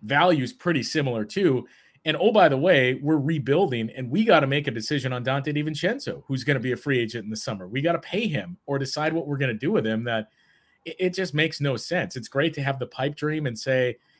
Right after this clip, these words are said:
he's a younger guy that maybe he could do some of the things Brook did. He certainly can't do all of them. But to me, there's, there's just no real avenue for that trade. And, and if Indiana was just saying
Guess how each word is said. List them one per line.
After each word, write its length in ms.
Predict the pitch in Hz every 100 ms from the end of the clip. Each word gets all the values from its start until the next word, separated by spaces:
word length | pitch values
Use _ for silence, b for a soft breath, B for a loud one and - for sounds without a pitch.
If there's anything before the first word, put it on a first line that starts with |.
| _
he's 200 | 135 120
a 40 |
younger 320 | 123 139 143
guy 360 | 131 127 127 139
that 160 | 123 104
maybe 260 | 127 135
he 80 | 127
could 160 | 127 104
do 140 | 123
some 320 | - 117 127
of 120 | 143 143
the 100 | 165
things 420 | 170 170 180 -
Brook 320 | 127 175 -
did. 260 | 151 175 180
He 200 | 123 -
certainly 360 | - 139 139
can't 260 | 117 151 151
do 100 | 147
all 220 | 117 175
of 100 | 147
them. 240 | 101 107 214 b b b 147
But 180 | 143 -
to 80 |
me, 200 | 139 180
there's, 300 | 160 131 127 -
there's 180 | 156 131
just 260 | - 214 135
no 280 | 135 165
real 340 | 143 147 139 117
avenue 500 | 127 208 135 98 95 _ _ _ _
for 240 | 139 135
that 240 | 117 101
trade. 320 | - 143 180 123
And, 160 | 131 -
and 100 | 135
if 100 | 110
Indiana 480 | 262 254 123 170 123
was 200 | 107 -
just 260 | 135 -
saying 360 | - 131 117 110